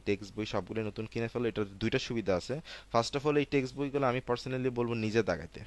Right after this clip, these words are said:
নিজে দাগাবা। কেন? কারণটা হচ্ছে কোচিং থেকে যেভাবে দাগায় দেয়, ওইখানে মোটামুটি এই দেখা যায় যে ফর্টি পার্সেন্টের মতো লাইন হচ্ছে কি রেড,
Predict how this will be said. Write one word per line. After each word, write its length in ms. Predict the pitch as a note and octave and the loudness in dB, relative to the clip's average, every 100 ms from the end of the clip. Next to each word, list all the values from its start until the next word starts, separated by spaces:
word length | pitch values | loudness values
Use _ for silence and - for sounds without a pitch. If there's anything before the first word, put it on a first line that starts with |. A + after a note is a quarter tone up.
| - - - - - - - - - - - - - - - - - - - - - - | -16 -20 -20 -20 -20 -20 -20 -20 -20 -20 -20 -20 -20 -20 -20 -20 -14 -14 -14 -20 -20 -8
নিজে 380 | A2 B2 A#2+ B2+ | 0 2 4 4
দাগাবা। 460 | F#2+ F2+ - - - - - - - - - - - - - - - - - - - - - - - - - - - - | 4 2 -2 -8 -14 -14 -20 -20 -20 -20 -20 -20 -20 -20 -20 -20 -20 -20 -20 -20 -20 -20 -20 -20 -20 -20 -20 -20 -20 0
কেন? 180 | C3+ A#2 D#2 - - - - | 4 4 2 -12 -16 -12 2
কারণটা 300 | B2 D3 F3 | 4 4 0
হচ্ছে 180 | F3 D#3 | -2 -2
কোচিং 440 | - D3+ - F#3 | 0 -2 0 -2
থেকে 240 | F3+ G3 F3+ | 0 2 4
যেভাবে 400 | C#3+ C#3+ D3 C#3+ | 4 2 2 6
দাগায় 360 | A2+ A#2+ D3+ | 6 8 8
দেয়, 400 | B2+ F#2 G2+ F3+ F#3 C3+ - - | 6 6 6 2 -4 -10 -10 -2
ওইখানে 320 | B2 D#3 D3+ | -2 0 2
মোটামুটি 880 | C3+ C3 D3 D3 C#3+ D3 D3 D3+ C#3+ | 2 2 0 0 0 4 4 6 8
এই 260 | C3 B2+ A#2+ | 8 8 8
দেখা 300 | A#2 A#2+ B2 | 6 6 4
যায় 180 | B2+ | 2
যে 480 | A#2+ B2+ B2+ B2+ B2 B2 - - - - - - | 2 0 2 4 2 -2 -14 -20 -20 -20 -20 -4
ফর্টি 360 | A#2 B2 D3 | 2 2 2
পার্সেন্টের 480 | C#3 B2 - C3 C3+ | 2 2 2 0 0
মতো 180 | C3 C3 | 2 6
লাইন 280 | A#2 A2+ B2 | 6 6 4
হচ্ছে 300 | A#2+ - A#2+ | -2 -2 2
কি 80 | A#2+ | 2
রেড, 320 | G2 A2 C3 | 6 6 6